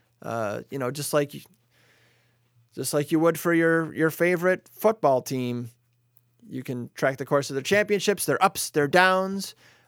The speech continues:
Uh, again, if they're a lousy team, you just make that part of the story. If you're playing lousy, then the, the team's just having a lousy streak, and you can make up some funny reason why, like they all,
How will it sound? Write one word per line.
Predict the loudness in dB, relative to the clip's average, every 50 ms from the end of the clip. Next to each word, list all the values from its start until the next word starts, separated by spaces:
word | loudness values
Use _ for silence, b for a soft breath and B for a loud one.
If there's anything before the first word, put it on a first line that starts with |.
| b
Uh, | -4 -2 0 2 2 2
again, | 2 4 4 4 4 4 0 -2
if | -4 -2
they're | 0 0 2 2 2 2
a | 2 4
lousy | 6 6 6 4 4 0 -2 -2
team, | 0 0 0 0 0 0 2
you | 0 0
just | 0 -2 -4 -2
make | -2 -2 0
that | 0 0 4
part | 4 4 4
of | 4
the | 2 0
story. | 2 2 2 4 4 4 2
If | 2 0 -2
you're | -2
playing | 0 2 4 4 4 4
lousy, | 4 4 4 4 4 2 0 2
then | 2 2 2 2 -2 -6 -8 b b b b b b b
the, | -4 -4
the | -4 -4 -2 0 0 2 2 0 -2 -2
team's | -2 0 0 2 2 0
just | 0 2
having | 2 2 2 2 2 2
a |
lousy | 4 4 4 4 2 0 -4
streak, | -4 0 2 2 2 2 0
and | -4 -4 -4
you | -4
can | -2 -2 -2 0
make | 0 0 0 -2
up | -4
some | -2 -2 -4 -4 -2
funny | 0 0 0 2 2 0
reason | 0 0 0 0 0 -2 -2 -4 -6 -8 b b b b b b b
why, | 4 6 6 6 4 2 -2
like | -2 0 0 0 0 0
they | 0 0 2
all, | 2 4 4 4 4 4 4 4 2 0 -2 -4